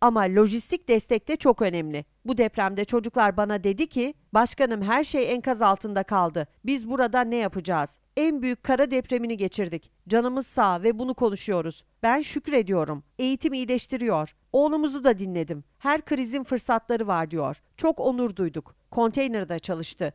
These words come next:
Su ve mermer hesabı. Su mermeri nasıl şekillendiriyor? Vura vura.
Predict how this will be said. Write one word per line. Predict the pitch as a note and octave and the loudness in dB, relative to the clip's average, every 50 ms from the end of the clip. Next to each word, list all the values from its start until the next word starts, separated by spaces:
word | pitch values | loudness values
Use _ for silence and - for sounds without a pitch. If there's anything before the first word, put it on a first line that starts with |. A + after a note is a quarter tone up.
| _ _ _ | _ _ _
Su | - - - E4 E4 C#4+ | -14 -8 -4 -4 0 2
ve | D4 C#4 | 2 2
mermer | C4 A#3+ A#3 A#3 A3+ A3+ A3+ A3 G#3+ | 2 2 2 2 2 2 0 0 0
hesabı. | G3 F#3+ F3+ - G#3+ G3 F3 E3 D3+ D#3+ D3+ - _ _ _ | 0 -2 -4 -2 0 0 0 0 0 -4 -8 -8 _ _ _
Su | - - - - D#4 | -12 -10 -2 -2 0
mermeri | C#4 C#4 B3 A#3+ A#3+ A#3 A#3 A#3 B3+ C4 | 2 2 2 2 2 0 -2 -2 -2 -2
nasıl | B3+ C4 - - C#4+ A#3 | -2 -2 -2 -2 -4 -4
şekillendiriyor? | - B3 G#3+ - - G#3+ G#3+ G3+ F#3+ F#3 F3 D#3+ F3 E3+ F#3+ G#3+ B3 D#4 - _ _ - | -2 -4 -4 -4 -4 -4 -2 -2 -2 -2 -4 -6 -6 -4 -2 -2 -2 -4 -6 _ _ -6
Vura | G#3+ A#3+ B3 B3+ B3 A3 | -2 2 4 4 4 4
vura. | F#3 F#3 E3+ E3 D3+ | 2 0 -2 -4 -4